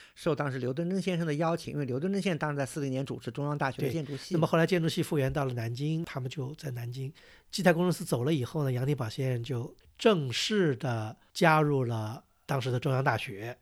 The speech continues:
Speaker 2: 建筑系，院系调整以后就变成了，呃，南京工学院建筑系。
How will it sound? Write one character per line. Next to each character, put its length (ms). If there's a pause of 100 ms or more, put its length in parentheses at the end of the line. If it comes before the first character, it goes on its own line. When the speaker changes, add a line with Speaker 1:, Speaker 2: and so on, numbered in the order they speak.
(140)
Speaker 2:
建 180
筑 80
系， 300 (160)
院 160
系 100
调 140
整 160
以 80
后 140
就 100
变 180
成 160
了， 200 (340)
呃， 160
南 240
京 240
工 240
学 280
院 280 (300)
建 160
筑 80
系。 300